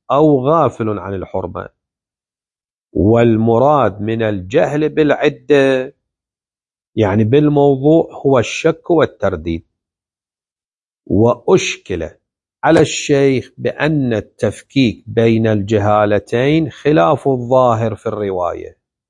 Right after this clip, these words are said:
ولكن أجاب المحقق الآشتياني في حاشيته على الفرائد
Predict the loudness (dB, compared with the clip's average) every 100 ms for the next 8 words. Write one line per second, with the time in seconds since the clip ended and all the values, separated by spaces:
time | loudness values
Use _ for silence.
0 | _ _ _ _ _ _ _ _ _ _
1 | _ _ _ _ _ _ _ _ 0 2
2 | 2 0 0 -2 -2 -6 _ -6 0 2
3 | 2 2 0 -4 -4 -8 -4 -6 -6 -10
4 | -4 -2 0 0 -2 -6 -4 0 0 0
5 | -2 -6 -10 _ _ _ _ _ _ _
6 | _ _ _ _ _ 0 2 2 0 0
7 | 0 -2 -2 0 0 -2 -6 -4 -6 -10
8 | -6 0 2 2 0 -6 _ _ _ _
9 | _ _ _ -6 0 2 2 2 0 -4
10 | -6 -12